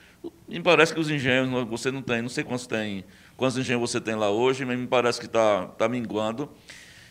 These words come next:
E é muito preocupante isso, porque quando entra um novo prefeito, a população só, só vê a prefeitura como empregadora, como fonte de, de emprego,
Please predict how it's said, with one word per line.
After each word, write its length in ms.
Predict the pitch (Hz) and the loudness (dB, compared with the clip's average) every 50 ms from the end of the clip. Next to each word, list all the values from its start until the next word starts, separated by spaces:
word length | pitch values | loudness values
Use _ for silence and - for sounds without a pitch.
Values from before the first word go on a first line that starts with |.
| - - | -14 -2
E 1080 | - 156 165 165 170 170 170 170 165 165 165 165 165 160 160 160 156 156 151 147 135 135 - - - - - _ _ _ | 2 6 8 8 10 10 10 10 10 8 8 8 8 6 6 6 4 4 2 0 -2 -6 -10 -14 -18 -20 -20 _ _ _
é 100 | - 160 | 4 4
muito 720 | 165 160 165 185 214 220 - - 190 185 170 160 147 - - - - - | 4 4 4 0 0 0 0 2 2 4 4 2 0 -2 -8 -16 -6 2
preocupante 560 | 147 160 156 147 143 113 139 143 139 - 117 | 4 4 4 4 2 2 2 2 2 2 2
isso, 360 | 127 147 170 180 - - 139 | 4 4 6 4 4 2 -4
porque 680 | - 143 156 151 120 156 160 160 160 160 156 151 147 147 - - - - | -4 -2 -4 -2 2 4 4 6 6 6 6 4 4 2 -2 -10 -18 -4
quando 360 | - 165 196 208 190 196 190 | 2 4 6 6 6 8 8
entra 300 | 180 180 180 175 165 160 | 10 10 8 8 4 0
um 20 | 170 | 0
novo 220 | 170 175 170 170 | 2 2 2 2
prefeito, 500 | 170 170 165 160 165 165 170 180 175 175 | 2 2 2 4 4 4 4 4 4 2
a 40 | 170 | 0
população 520 | 165 165 165 170 170 165 160 160 165 160 160 | 0 0 0 2 2 2 2 2 0 -2 -4
só, 340 | 160 - 180 160 160 - - | 2 6 6 6 6 2 4
só 160 | - 180 175 | 8 8 10
vê 120 | 156 143 160 | 10 10 10
a 60 | 165 | 8
prefeitura 460 | 160 160 165 160 160 - 147 151 160 | 8 6 4 4 2 2 2 2 2
como 160 | - 147 160 | 2 0 -2
empregadora, 640 | 156 127 139 160 156 156 143 123 143 147 147 151 - - - - - - - - | 2 6 6 8 8 8 6 6 6 6 6 6 4 2 -2 -12 -20 -20 -18 -8
como 180 | - 147 160 151 | -4 -4 -4 0
fonte 260 | - 151 160 160 - | 2 2 2 2 0
de, 140 | 139 147 151 | -4 -8 -8
de 160 | - - 135 143 | -8 -8 -8 -6
emprego, 480 | 151 - 139 127 120 110 95 82 - | -4 0 2 4 4 2 0 -4 -10